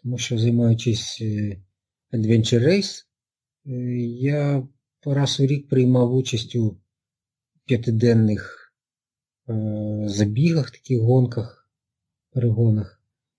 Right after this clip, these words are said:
І тому такий довгий срок, ну, не був для мене чимось, е, що мене там тормозило, да, зупиняло від такого старту. Було цікаво.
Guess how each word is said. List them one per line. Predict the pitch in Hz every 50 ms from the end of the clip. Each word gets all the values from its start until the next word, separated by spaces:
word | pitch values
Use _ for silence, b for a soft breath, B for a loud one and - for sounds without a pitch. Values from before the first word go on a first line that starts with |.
| _ _ _ _ -
І | 156
тому | 139 - - 147 151 156 156 160 160 165 165 156 156 156 - - - - _ _ _ _
такий | - - 123 - 156 139
довгий | 127 123 139 147 143 123 113 110 117 131 127
срок, | 120 - - 196 208 220 214 214 - _ _
ну, | 165 165 170 180 185 185 180 175 165
не | 165 160 165 160
був | 151 151 160 151 139 123
для | 120 123 120
мене | 123 127 127 127 123 120 113
чимось, | 120 - 135 127 127 123 117 117 - - - _ _ _ _ _ _ _ _ _ _ _ _ _ _ _ -
е, | 127 120 117 117 117 117 117 113
що | - - - 117
мене | 117 117 113 113 117 113
там | 110 117 110 107
тормозило, | 104 120 110 110 110 120 127 117 107
да, | 104 110 110 104
зупиняло | 95 107 104 101 113 107 110 117 120 117 113 107 101
від | 92 95 92 92 - - - _ _ _ _ _
такого | - - - - 101 95
старту. | 98 - - 87 - _ _ _ _ _ _ _ _ _ _ _ _ _ _ _ _ _ _ _ _ _ _
Було | 120 139 185 208 185
цікаво. | - - - 139 - - 101 85 78 80 - _